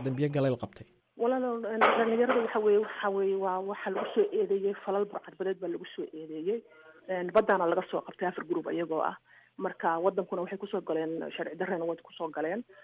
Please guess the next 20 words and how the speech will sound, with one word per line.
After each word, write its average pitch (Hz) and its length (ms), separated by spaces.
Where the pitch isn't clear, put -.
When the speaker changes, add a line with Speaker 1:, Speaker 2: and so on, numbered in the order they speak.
Speaker 2:
Marka 226 180
waa 220 160
sheeko 233 300
dheer 220 280
weeyaan 190 400
oo 175 60
maaragtay, 170 460
een, 170 180
laakiin, 185 460
ah, 185 220
xukunkoodaas 202 720
hadda 185 180
wuxuu 190 240
un 196 140
u 196 40
dhacahayaa 180 680
waxyaabihii 202 400
lagu 202 140
soo 190 180
eedeeyey. 175 640